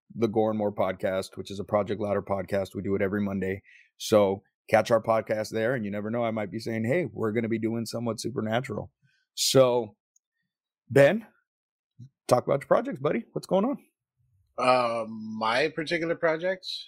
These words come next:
Speaker 2: or we're talking about this? 'Cause, like, my projects, you know, I'm a dynamic figure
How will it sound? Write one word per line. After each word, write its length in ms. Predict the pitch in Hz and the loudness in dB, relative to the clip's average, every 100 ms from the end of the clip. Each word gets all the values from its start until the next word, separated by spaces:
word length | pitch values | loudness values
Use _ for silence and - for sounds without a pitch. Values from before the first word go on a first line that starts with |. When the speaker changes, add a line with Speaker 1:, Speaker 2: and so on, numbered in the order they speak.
| - _ _ | -20 _ _
Speaker 2:
or 200 | 117 113 | -4 -4
we're 120 | 113 | -4
talking 360 | 113 123 117 117 | -2 0 0 -4
about 380 | 107 107 107 98 - | -4 -4 -4 -8 -14
this? 560 | 117 110 110 - - - | -12 -6 -8 -8 -12 -8
'Cause, 300 | 120 110 113 | -6 -6 -4
like, 240 | 117 107 - - - _ - - _ - | -2 -2 -4 -6 -6 _ -20 -20 _ 4
my 160 | 160 202 | 6 8
projects, 680 | 185 170 151 160 - - - - - | 6 4 2 -4 -6 -16 -18 -16 -6
you 100 | 143 | -2
know, 460 | 143 139 139 127 - - | 0 0 -2 -8 -16 -4
I'm 220 | 139 147 | -2 -2
a 40 | 139 | -2
dynamic 540 | 135 135 139 135 127 | 0 0 0 -4 -8
figure 480 | - 131 127 143 | -8 -8 -6 -8